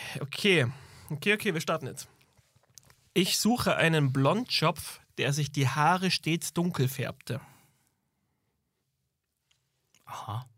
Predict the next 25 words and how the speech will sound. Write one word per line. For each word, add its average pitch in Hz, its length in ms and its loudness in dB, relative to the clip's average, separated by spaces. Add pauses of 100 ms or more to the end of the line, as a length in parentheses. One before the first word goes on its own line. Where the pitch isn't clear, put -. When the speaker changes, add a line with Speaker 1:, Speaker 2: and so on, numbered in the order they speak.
(1040)
Speaker 1:
Aha. 131 360 -4 (280)
Speaker 2:
<laughs> 131 520 2 (220)
Gut, 127 240 -6 (280)
dann 120 120 -6
such 131 200 -2
mal. 98 200 -4 (840)
Speaker 1:
Jetzt 131 180 -4
schauen 135 140 2
wir 160 80 2
mal, 156 200 2
wie 143 80 -2
gut 151 160 0
du 156 60 2
mich 131 120 4
kennst. - 460 -2
Speaker 2:
Mhm. 123 320 -6 (160)
Speaker 1:
Er 135 160 0
ist 131 200 -4
einen 156 220 2
Tag 170 280 0
vor 160 200 0
mir 156 140 2
geboren, 135 460 0
Speaker 2:
Mhm. 110 260 -10 (480)
Mhm. 127 80 0